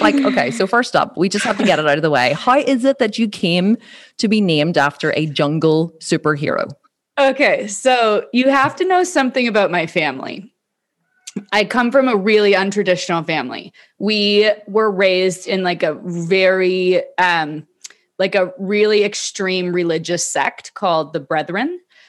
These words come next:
Speaker 2: And, um, we just had so many rules. And we were, we, my, imposed by my dad, who was a missionary for thirty years. And then with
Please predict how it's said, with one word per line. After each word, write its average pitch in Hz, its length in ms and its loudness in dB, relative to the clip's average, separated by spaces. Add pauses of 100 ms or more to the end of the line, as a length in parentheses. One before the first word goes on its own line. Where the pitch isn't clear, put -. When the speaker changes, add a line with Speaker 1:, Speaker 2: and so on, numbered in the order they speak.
(220)
Speaker 2:
And, 190 540 0
um, 165 540 -2 (120)
we 214 160 -2
just 226 220 -4
had 226 260 -2
so 196 300 -2
many 190 240 -2
rules. 160 680 -4 (380)
And 180 440 0
we 190 180 -2
were, 185 500 2 (140)
we, 180 320 0 (280)
my, 196 340 0 (320)
imposed 233 460 0
by 214 120 2
my 185 160 0
dad, 160 400 0
who 190 100 -2
was 175 220 -2
a 143 280 0
missionary 185 460 -2
for 165 140 -4
thirty 165 260 -4
years. 143 400 -6 (440)
And 175 500 0 (140)
then 175 480 0
with 180 300 0